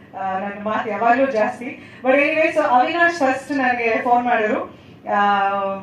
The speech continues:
"ನ್ಯೂ ಕಮರ್, ಈ ತರ ಸಿನಿಮಾ ಮಾಡ್ತಾ ಇದೀನಿ" ಅಂತ. ನಾ ಮೊದಲು ಕೇಳಿದ ಪ್ರಶ್ನೆ, ಇಂಜಿನಿಯರಿಂಗ್ ಓದಿ ಒಳ್ಳೆ ಜಾಬ್ ಅಲ್ಲಿ ಇರೋದು, ಅದನ್ನ ಬಿಟ್ಬಿಟ್ಟು ಯಾಕಪ್ಪ ಸಿನಿಮಾ ಮಾಡಕ್ ಬಂದ್ರಿ ಅಂತ ಕೇಳ್ದೆ. Then he said, "ಇಲ್ಲ ಮೇಡಮ್, ನನಗೆ ಅದು ಪ್ಯಾಷನ್ ಮುಂಚೆಯಿಂದ. I figured out,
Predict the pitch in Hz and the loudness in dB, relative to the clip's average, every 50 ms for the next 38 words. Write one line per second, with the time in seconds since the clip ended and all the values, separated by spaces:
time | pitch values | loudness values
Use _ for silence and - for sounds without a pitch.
0 | 196 220 226 247 262 262 262 262 247 247 240 240 240 240 233 - 226 220 226 214 | -12 -10 0 0 0 2 4 2 2 4 4 4 2 2 0 -6 -6 -2 0 2
1 | 214 214 208 214 220 - 226 233 233 220 208 208 208 214 208 202 202 196 196 190 | 4 4 2 2 -2 -6 -4 -4 -4 -2 -4 -4 -2 -4 -4 -4 -4 -6 -8 -8
2 | 185 190 220 220 247 - - - - - 214 214 214 214 220 220 269 294 302 294 | -6 -4 -4 -4 -4 -6 -12 -18 -12 -6 -4 -2 0 0 0 0 -2 -2 -2 -2
3 | 269 254 254 262 - 214 220 214 214 214 226 220 190 - - - - - - - | -2 0 0 -2 -4 -4 -4 -4 -4 -4 -6 -8 -8 -8 -10 -16 -20 -20 -20 -20
4 | - - 190 185 196 208 220 226 233 233 233 226 233 220 208 208 202 202 196 202 | -20 -16 -10 -10 -8 -8 -8 -10 -8 -6 -4 -4 -4 -4 -4 -4 -4 -4 -6 -8
5 | 202 190 185 185 180 190 214 269 285 - - 202 214 202 202 233 233 240 254 214 | -8 -8 -8 -8 -6 -4 -2 -2 -2 -2 -2 -2 0 0 0 0 -2 -2 -2 -2
6 | 208 202 196 196 196 196 - - - - - 196 208 247 262 247 240 269 269 269 | -4 -6 -6 -8 -10 -12 -12 -16 -18 -6 -4 -2 -2 0 -2 -2 -2 -4 -4 -2
7 | - 311 311 269 254 240 233 - - - - - 262 254 - 302 - - 220 208 | -2 -4 -2 -2 0 0 0 0 0 0 2 2 2 2 2 -2 -4 -6 -8 -8
8 | 214 - - 269 254 254 254 254 254 247 262 269 302 294 285 254 - - 294 285 | -10 -6 -4 0 2 2 2 0 0 0 0 0 0 0 0 -2 -2 -2 0 0
9 | 262 262 254 262 285 285 277 269 240 233 214 214 214 220 233 - - - - - | 0 0 -2 -2 -4 -4 -4 -4 -4 -4 -4 -6 -6 -4 -6 -6 -6 -8 -16 -18
10 | - - - - - - - 247 262 269 330 277 262 - 294 277 285 277 - - | -18 -18 -16 -16 -18 -10 -4 -2 -2 0 0 0 0 2 2 2 4 2 0 -2
11 | 247 262 277 285 285 269 254 254 - - - 233 226 220 220 214 214 208 - - | -4 0 2 2 4 4 2 0 -2 -2 -4 -4 -4 -2 0 0 0 0 -2 -2
12 | 247 226 226 247 247 - 294 294 277 226 214 208 214 220 247 233 233 233 240 - | 0 0 0 0 -2 -4 -6 -8 -6 -8 -8 -10 -8 -8 -8 -8 -6 -6 -4 -4
13 | - - - 175 185 202 202 202 202 202 208 208 208 208 208 - - 262 262 294 | -4 -6 -8 -8 -6 -4 -4 -4 -4 -4 -2 -2 -4 -4 -6 -4 -4 -2 0 2
14 | 294 277 277 220 349 370 | 2 4 4 2 2 0